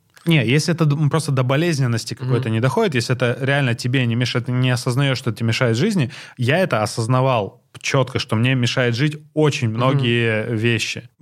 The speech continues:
Speaker 1: Почему-то у меня это сложилось так, что это реально игровая какая-то механика, но они деструктивны. Короче, если у вас такая хуйня есть, я желаю вам с ней расквитаться поскорее.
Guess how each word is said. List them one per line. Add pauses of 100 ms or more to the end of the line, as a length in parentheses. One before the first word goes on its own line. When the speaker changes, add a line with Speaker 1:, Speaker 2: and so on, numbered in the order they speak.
Speaker 1:
Почему-то
у
меня
это
сложилось
так,
что
это
реально
игровая
какая-то
механика, (180)
но
они
деструктивны. (420)
Короче,
если
у
вас
такая
хуйня
есть,
я
желаю
вам
с
ней
расквитаться
поскорее.